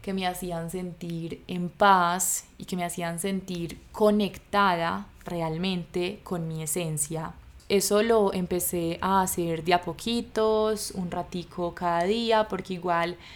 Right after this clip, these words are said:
en un principio cuando uno está tan desconectado, esas cosas que antes eran cotidianas cuestan. Pero si es algo que realmente a ti te hace feliz,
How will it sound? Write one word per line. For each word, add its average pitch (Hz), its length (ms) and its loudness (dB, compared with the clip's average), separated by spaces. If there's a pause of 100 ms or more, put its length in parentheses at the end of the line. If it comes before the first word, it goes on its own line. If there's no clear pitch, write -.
(240)
en 214 140 4
un 226 140 0
principio 220 580 0
cuando 180 300 0
uno 170 200 -4
está 208 300 2
tan 214 260 2
desconectado, 196 920 2
esas 175 340 -2
cosas 202 360 2
que - 120 -6
antes 170 260 -6
eran 196 220 0
cotidianas 202 800 0 (160)
cuestan. 180 760 4 (840)
Pero 220 300 8
si 208 240 4
es 196 120 0
algo 240 380 4
que 180 380 0
realmente 196 1000 2
a 175 120 -2
ti 196 520 -2 (140)
te 190 140 0
hace 190 200 2
feliz, 202 680 -4